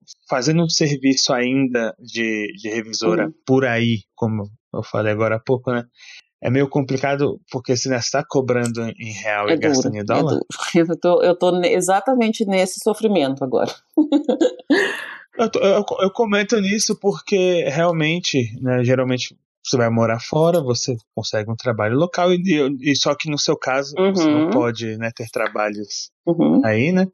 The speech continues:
Speaker 2: Não, eu tô, eu vim
Speaker 1: <laughs>
Speaker 2: como estudante. A gente chega nesse ponto daqui a pouco. Eu vim com visto de estudante, eu vim pra fazer uma outra qualificação acadêmica, e aí o meu tipo de visto não me permite ter um trabalho legal. Eu não posso ir sair oferecendo
Speaker 1: Pois
Speaker 2: currículo
Speaker 1: é.
Speaker 2: por aí.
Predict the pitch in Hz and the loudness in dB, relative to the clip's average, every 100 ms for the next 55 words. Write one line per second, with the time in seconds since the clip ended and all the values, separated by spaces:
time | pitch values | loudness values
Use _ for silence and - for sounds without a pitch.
0 | _ 403 214 190 220 214 196 185 269 311 | _ 0 2 2 2 2 2 2 2 2
1 | 302 320 - 269 214 160 175 - 233 233 | 2 0 0 0 2 -2 -4 0 0 2
2 | 233 214 208 196 175 175 175 185 220 247 | 0 -2 -2 0 0 -2 0 0 4 2
3 | 196 202 208 240 185 233 311 277 208 202 | 2 0 0 0 2 2 2 0 -2 0
4 | 180 170 196 214 165 175 220 - 190 180 | 0 2 2 0 -2 0 0 0 0 -2
5 | 170 190 190 165 170 208 208 190 - - | 0 0 2 2 4 2 2 0 -2 -14
6 | - _ - 180 185 185 185 185 165 165 | -20 _ -2 0 0 0 -2 0 0 0
7 | 156 156 202 - 392 - - - - 202 | 2 2 2 0 -2 -4 -20 -20 -4 2
8 | 208 202 190 185 202 233 226 208 233 262 | 4 4 2 2 2 4 4 4 2 -2
9 | 247 202 190 214 247 247 330 440 392 226 | -2 0 2 0 2 2 2 2 2 0
10 | - 233 247 294 226 226 277 294 165 185 | 0 0 0 0 0 0 2 2 2 0
11 | 254 247 220 262 233 208 - 208 196 202 | 2 2 2 2 -4 -4 0 0 4 2
12 | 208 196 196 190 190 147 143 151 143 214 | 2 0 0 -2 -2 0 0 0 2 2
13 | 214 220 247 135 | 2 4 4 2